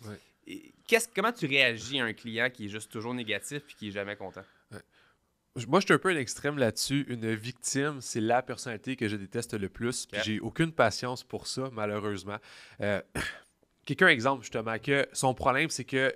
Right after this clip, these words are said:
Speaker 1: je réponds pas assez vite à ses messages. Mais là, ça, c'est moi le problème. C'est moi qui ai pas fait ma job, j'étais censé répondre, puis je l'ai pas fait. Mais dans l'autre extrême, la personne qui, justement, comme s'attend à ce que tu l'appelles à chaque semaine quand ça n'a aucun rapport avec ce que tu as vendu,
Speaker 2: Ouais.
Speaker 1: euh, pour moi, les pires, surtout le, en ligne rendu là, c'est ceux qui vont, euh, je suis en victime, dire que ça fonctionne pas,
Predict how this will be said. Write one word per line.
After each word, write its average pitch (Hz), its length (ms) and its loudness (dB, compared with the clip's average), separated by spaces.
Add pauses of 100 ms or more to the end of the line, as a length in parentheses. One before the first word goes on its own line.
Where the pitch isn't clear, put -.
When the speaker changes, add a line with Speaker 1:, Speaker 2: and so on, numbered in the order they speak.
Speaker 1:
je 110 120 -2
réponds 120 260 0
pas 151 140 4
assez 139 160 0
vite 135 160 0
à 117 60 2
ses 113 140 -8
messages. 101 380 -4
Mais 98 80 -6
là, 107 40 -2
ça, 175 120 -6
c'est 139 120 -8
moi 120 120 4
le 113 60 2
problème. 98 320 -6
C'est - 140 -4
moi 127 160 6
qui - 100 -6
ai - 20 0
pas 113 140 -2
fait 127 200 -4
ma 110 160 0
job, 120 200 4
j'étais - 140 -6
censé 98 280 -8
répondre, 113 340 -4
puis 104 120 -12
je 90 80 -10
l'ai 95 60 -8
pas 90 140 -10
fait. - 180 -14 (640)
Mais 113 100 6
dans 117 140 8
l'autre 143 200 4
extrême, 147 360 0
la 113 100 4
personne 113 340 -2
qui, - 140 -4
justement, 113 440 4
comme 110 200 0
s'attend 117 300 0
à 127 60 0
ce - 60 -6
que 123 60 -4
tu - 140 -6
l'appelles 113 280 2
à 104 80 6
chaque 113 200 -4
semaine 120 380 -2
quand 110 140 2
ça 104 140 -6
n'a 104 80 2
aucun 135 220 0
rapport 117 300 4
avec 117 180 -4
ce - 60 -10
que 120 80 -6
tu 113 220 -4
as 101 40 2
vendu, 95 500 -4
Speaker 2:
Ouais. 107 80 -2 (340)
Speaker 1:
euh, 101 300 0 (560)
pour 120 140 -2
moi, 147 200 12
les 147 120 6
pires, 160 280 0
surtout - 260 -8
le, 151 180 4
en 110 120 -2
ligne 131 180 -4
rendu 110 260 0
là, 135 120 2
c'est - 180 -4
ceux 147 240 -2
qui - 180 -10
vont, 117 320 2
euh, 95 120 -2
je 98 40 -2
suis 135 120 0
en 127 100 2
victime, 113 340 -4
dire 135 240 2
que 127 160 0
ça 120 160 -2
fonctionne 117 400 -4
pas, 117 220 -6